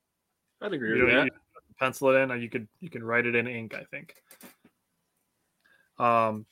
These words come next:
Speaker 2: the official word on Eric Lauer is left elbow tightness. Obviously, he's a left-handed pitcher, so that's concerning.
Speaker 1: Not good
Speaker 2: Hopefully, it's
Speaker 1: news.
Speaker 2: not anything long-term.
Speaker 1: Yeah.
Speaker 2: Um,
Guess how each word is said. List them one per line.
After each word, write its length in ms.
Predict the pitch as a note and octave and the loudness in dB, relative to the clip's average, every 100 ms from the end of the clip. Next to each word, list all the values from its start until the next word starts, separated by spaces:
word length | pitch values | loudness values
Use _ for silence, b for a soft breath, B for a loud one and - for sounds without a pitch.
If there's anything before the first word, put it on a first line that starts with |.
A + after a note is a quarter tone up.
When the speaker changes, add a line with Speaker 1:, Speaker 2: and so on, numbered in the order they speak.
| _ _ - | _ _ -14
Speaker 2:
the 440 | A#2+ C3 C3 C3 | 0 4 6 6
official 460 | B2+ D#3 D3 D#3+ C#3 | 4 2 0 2 4
word 260 | C3+ C#3 B2+ | 6 6 6
on 100 | C3+ | 4
Eric 260 | C3 B2 | 0 0
Lauer 460 | A#2+ A#2+ B2+ B2+ C3+ | 0 2 4 4 4
is 380 | C3 B2 A#2+ C3 | 4 2 2 -4
left 360 | A#2+ B2 - - | -2 -2 -2 -4
elbow 400 | A#2+ B2 B2 - | -2 0 -2 -6
tightness. 760 | - - B2+ D3 D#3+ D#3+ - - | -2 2 2 0 -6 -4 -8 -8
Obviously, 340 | A#2 A2 B2+ | -8 -8 -10
he's 120 | A2 | -8
a 40 | A#2 | -2
left-handed 480 | A#2 - A#2+ A#2 - | -2 0 -6 -6 -6
pitcher, 360 | C3 B2+ C3+ | -6 -2 -4
so 100 | - | -2
that's 340 | A#2 - - - _ _ _ | -6 -6 -14 -20 _ _ _
concerning. 600 | - A#2 - - B2 B2+ | -20 -14 -10 0 2 2
Speaker 1:
Not 60 | C3 | 0
good 120 | A2 G#2+ | -2 -2
Speaker 2:
Hopefully, 180 | B2 A#2+ | -2 -4
it's 80 | |
Speaker 1:
news. 100 | C#3+ | -4
Speaker 2:
not 160 | A#2+ A2+ | -2 0
anything 540 | A#2 A2+ A#2+ A#2 A2 A2 | -2 -4 -6 -6 -8 -10
long-term. 840 | A2 A#2 A#2 A#2+ A2 C3 C3+ D3+ - _ _ _ _ _ A#2+ | -2 0 0 -2 -6 -6 -4 -6 -12 _ _ _ _ _ -14
Speaker 1:
Yeah. 560 | A2+ A#2+ A#2 A2+ A2+ | -4 2 4 6 4
Speaker 2:
Um, 280 | A2 A2 | 2 -4